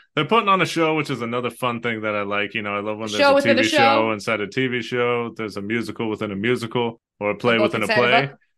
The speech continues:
Speaker 2: Mm-hmm.
Speaker 1: Shouts out to Willie, Willie, what is it? Willie Shakespeare? He wrote a whole
Speaker 2: Oh,
Speaker 1: bunch of
Speaker 2: yeah.
Speaker 1: sonnets.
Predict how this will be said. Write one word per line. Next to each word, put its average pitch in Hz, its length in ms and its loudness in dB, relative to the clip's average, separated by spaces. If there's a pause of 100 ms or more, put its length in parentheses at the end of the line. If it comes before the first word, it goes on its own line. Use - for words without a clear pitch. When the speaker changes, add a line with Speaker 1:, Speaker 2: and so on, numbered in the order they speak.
(240)
Speaker 2:
Mm-hmm. 190 180 -16
Speaker 1:
Shouts 117 240 0
out 113 160 -2
to 110 80 -4
Willie, 117 380 -4
Willie, 123 560 -2 (420)
what 135 200 -2
is 156 100 -2
it? 180 220 2 (220)
Willie 139 260 0
Shakespeare? 160 680 -2 (200)
He 117 60 -10
wrote 120 180 -4
a 247 80 4
whole 285 100 6
Speaker 2:
Oh, 330 100 6
Speaker 1:
bunch - 140 0
of - 40 0
Speaker 2:
yeah. 269 120 2
Speaker 1:
sonnets. 131 480 -2